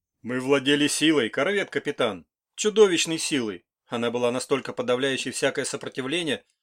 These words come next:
что мы могли просто наслаждаться ею. Как кошка, играющая с мышью и не доводящая дело до конца. Она для продления удовольствия, мы для других, не имеющих сейчас значения целей.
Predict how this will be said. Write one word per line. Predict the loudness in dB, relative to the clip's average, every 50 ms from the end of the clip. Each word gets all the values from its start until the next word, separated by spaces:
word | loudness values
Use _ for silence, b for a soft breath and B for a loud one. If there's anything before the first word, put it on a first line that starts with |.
| _ _ _
что | -6 -4 -2 -2
мы | 0 0
могли | 0 -2 0 -2 -4
просто | -2 0 -2 -2 0 -2 -4
наслаждаться | -4 -4 -2 -2 -2 -2 0 0 0 0 0 -4 -6
ею. | -6 -6 -6 -8 -8 -12 _ _ _ _ _ _ _ _ _ _ _
Как | -6 -6 -6 0
кошка, | 2 2 2 2 2 2 0 0
играющая | 4 6 6 6 6 2 0 -4 -6
с | -6 -6
мышью | -6 -6 -6 -4 -4 -4 -6 -6 -8 _ _ _ _
и | -4
не | -4 -2
доводящая | -2 0 -2 -2 -2 -2 -6 -6 -4 -6 -6 -6
дело | -2 -2 0 0 0 0
до | -2 -2
конца. | -4 -4 -6 -4 -4 -2 -2 -2 -2 -4 _ _ _ _ _ _ _ _ _ _ _
Она | -6 -4 -2 -2 -2
для | -2 -2 -4
продления | -4 -6 0 0 0 0 0 -2
удовольствия, | 0 0 0 0 0 -2 -4 -4 -2 -2 -4 -4 -4 _ _ _ _ _ _ _
мы | -10 -8 -6 -6 -6
для | -6 -6 -8 -6
других, | -4 -6 -6 -6 -4 -6 -6 -6 -6 -10 _ _
не | -10 -10 -8
имеющих | -4 -4 -4 -4 -4 -6 -10 -8
сейчас | -8 -6 -2 -2 -2 -2
значения | -2 -6 -6 -6 -6 -6 -6 -6 -6
целей. | -6 -6 -8 -8 -8 -10 -14 -18